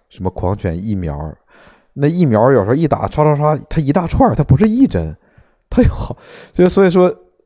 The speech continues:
啊，所以说这个，呃，大丹同学身为业内人，人士，可以给这小伙伴们说说这个到底要不要打，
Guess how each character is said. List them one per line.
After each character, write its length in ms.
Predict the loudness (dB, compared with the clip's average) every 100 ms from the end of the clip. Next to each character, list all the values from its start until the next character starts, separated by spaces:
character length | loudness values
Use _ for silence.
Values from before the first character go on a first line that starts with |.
| _ _ -2
啊， 320 | 0 0 -6 _
所 160 | -2 0
以 60 |
说 160 | 2 2
这 160 | 2
个， 160 | 4 2 2
呃， 300 | 2 4 2 -2 -18 -10
大 140 | -2 0
丹 140 | 0
同 180 | 0 -2
学 180 | 0 -2
身 140 | -2
为 100 | -2
业 140 | 0 0
内 160 | 0
人， 260 | -2 -4 -2
人 160 | -4
士， 200 | -4 -6
可 160 | -4 0
以 80 | 0
给 260 | -2 -4
这 140 | -4 -6
小 140 | -4
伙 120 | -4 -2
伴 220 | -2 -2
们 240 | -4 -8
说 160 | -6 -6
说 100 | -6
这 160 | -4
个 80 | -4
到 200 | 0 0
底 140 | 0 0
要 140 | 2
不 60 | 4
要 100 | 2
打， 240 | 0 -10